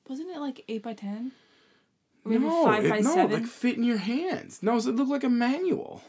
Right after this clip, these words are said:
Speaker 2: It was like a manual that you got every week. I'm telling you. T V guide, man.
Speaker 1: Or I think it was a five-by-seven.
Speaker 2: I mean,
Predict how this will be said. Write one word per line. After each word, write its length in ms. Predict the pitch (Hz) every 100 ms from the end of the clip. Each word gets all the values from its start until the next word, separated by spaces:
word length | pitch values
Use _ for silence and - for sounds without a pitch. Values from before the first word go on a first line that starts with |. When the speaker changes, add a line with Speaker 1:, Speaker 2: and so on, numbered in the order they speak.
| -
Speaker 2:
It 60 | 160
was 120 | 190
like 120 | 214
a 40 | 220
manual 540 | 202 208 302 156 -
that 120 | 69
you 60 | 127
got 160 | 151
every 160 | 151 160
week. 480 | 185 160 - - _ _ _ - _
I'm 120 | 175
telling 380 | - 196 339 87
you. 100 | - - _ _ _ _ _ -
T 260 | - 214
V 140 | 277 262
guide, 380 | 226 349 -
man. 380 | 58 52 101 165 - _ - -
Speaker 1:
Or 80 | 208
I 240 | 208 240
think 140 | 247 214
it 40 |
was 100 | 165
a 60 | 156
five-by-seven. 880 | - - - - 98 101 101 101 - _ _ _ _ _
Speaker 2:
I 140 | - 156
mean, 420 | 165 165 160